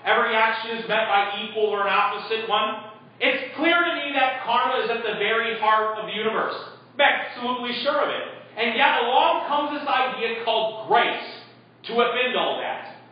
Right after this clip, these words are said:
As you reap, so you will sow stuff. Grace defies reason and logic. Love interrupts, if you like, the consequences of your actions, which in my case is very good news indeed,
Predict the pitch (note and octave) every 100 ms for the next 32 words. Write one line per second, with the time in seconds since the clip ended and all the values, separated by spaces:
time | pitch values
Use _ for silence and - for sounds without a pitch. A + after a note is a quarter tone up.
0 | - - A3+ A3+ A#3 A#3 A3+ C#4+ D4+ D#4
1 | - C4 B3 B3 A3 A3 - A3+ A3 G#3+
2 | F#3+ E3 - - E3 A3+ F3+ F#3 - -
3 | - - - - - B3 - - A#3+ B3+
4 | C4+ D4 D4+ D4 D4 - - - - C3
5 | D3 C#4 C#4+ C#4+ C4 B3+ B3 - - -
6 | E3 F3 F3 F#3 - - - - - -
7 | - - - - - C3+ B3 - - -
8 | B3+ G#3 - - - - F3 F3 F3+ D#3+
9 | D#3 - - F#3+ - C4 D#4 D#4 D4 -
10 | B3+ A#3 A3 F#3 F#3 F3+ F3+ - D3 C3+
11 | B2 - - - F3 B3+ A#3+ A#3 A3+ F4
12 | F4+ F4+ C#4+ D4 - B3+ A3+ A#3 A#3+ A#3+
13 | A#3 A#3 A3 A3 A3 F#3+ F3 C#3 A#2